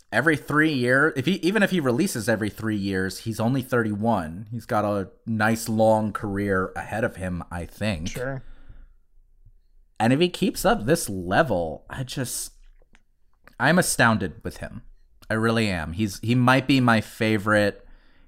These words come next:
Speaker 1: He's definitely my favorite, um, younger poet right now.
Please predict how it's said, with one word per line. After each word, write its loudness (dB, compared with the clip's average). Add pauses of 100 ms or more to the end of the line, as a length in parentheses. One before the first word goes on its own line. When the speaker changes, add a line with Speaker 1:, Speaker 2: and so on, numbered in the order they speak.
(120)
Speaker 1:
He's -2 (280)
definitely 4
my 6
favorite, 2
um, 4 (340)
younger 0
poet -2
right -2
now. -4